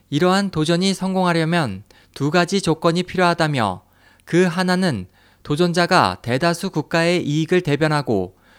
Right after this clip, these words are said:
둘째는 도전자가 완력으로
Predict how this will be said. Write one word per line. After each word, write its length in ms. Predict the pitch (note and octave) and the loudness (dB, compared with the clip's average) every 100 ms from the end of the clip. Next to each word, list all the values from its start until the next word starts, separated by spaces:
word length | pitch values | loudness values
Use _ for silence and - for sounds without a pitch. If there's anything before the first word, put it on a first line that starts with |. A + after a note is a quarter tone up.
| _ | _
둘째는 580 | - E3 E3+ F3+ D#3 F#2 - _ _ - | 0 0 2 0 0 -4 -12 _ _ -6
도전자가 720 | D3 F3 D#3+ E3+ E3 G#2 F2 | 0 0 2 0 2 0 0
완력으로 720 | G#2+ C3 D3 A2 D3+ E3 D#3+ | -2 0 0 0 0 0 -2